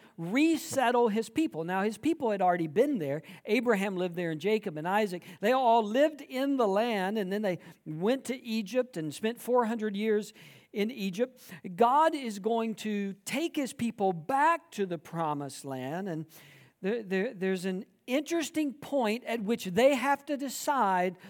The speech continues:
are we gonna go forward or are we gonna go back? Are we gonna say yes or are we going to hesitate? Numbers chapter thirteen is where we're gonna read the story from,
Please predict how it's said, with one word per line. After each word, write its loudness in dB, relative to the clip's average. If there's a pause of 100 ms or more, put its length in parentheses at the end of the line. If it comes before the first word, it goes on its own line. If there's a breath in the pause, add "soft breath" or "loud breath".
(140 loud breath)
are -2
we 0
gonna -2
go -2
forward -4
or -2
are -2
we -4
gonna -6
go -8
back? -16 (1120 soft breath)
Are -2
we 2
gonna 0
say 0
yes 0 (380 soft breath)
or 2
are 4
we -2
going -6
to -8
hesitate? -4 (240 loud breath)
Numbers 0
chapter 0
thirteen 0
is -6
where 0
we're 0
gonna -2
read -2
the -4
story 0
from, -4